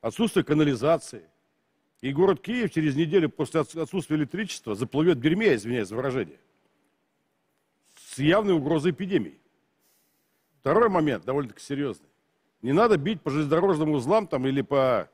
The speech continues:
рельсам, и даже по мостам. Надо вывести из строя пункты управления. Сегодня век цифры.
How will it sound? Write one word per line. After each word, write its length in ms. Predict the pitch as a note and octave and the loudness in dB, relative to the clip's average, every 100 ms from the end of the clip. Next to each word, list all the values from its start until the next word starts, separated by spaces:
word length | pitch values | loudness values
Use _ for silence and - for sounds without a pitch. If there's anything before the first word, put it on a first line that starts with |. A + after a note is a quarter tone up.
| _ | _
рельсам, 460 | A#2+ F#3 F#3 A2+ - _ _ | 2 2 2 -6 -12 _ _
и 60 | C3 | -4
даже 220 | F#3 D#3 | -2 -2
по 140 | C#3 | -4
мостам. 440 | D#3+ F3 - A#2 D#2+ _ _ _ _ _ | -2 -2 -4 -8 -8 _ _ _ _ _
Надо 180 | B2+ C#3+ | -2 0
вывести 480 | D#3+ G3+ E3+ - F3+ | 2 2 0 -4 -6
из 120 | D#3 | -4
строя 260 | - A3+ C#3 | 0 2 2
пункты 420 | - A#3+ F#3+ D#3+ | 0 -2 0 -2
управления. 560 | C3 D3+ F#3 G#3 B2+ | 0 0 2 2 0
Сегодня 300 | F#2+ G3 F3+ | -4 -4 0
век 160 | F#3 G3 | 0 0
цифры. 380 | - A#3+ - | -2 -8 -8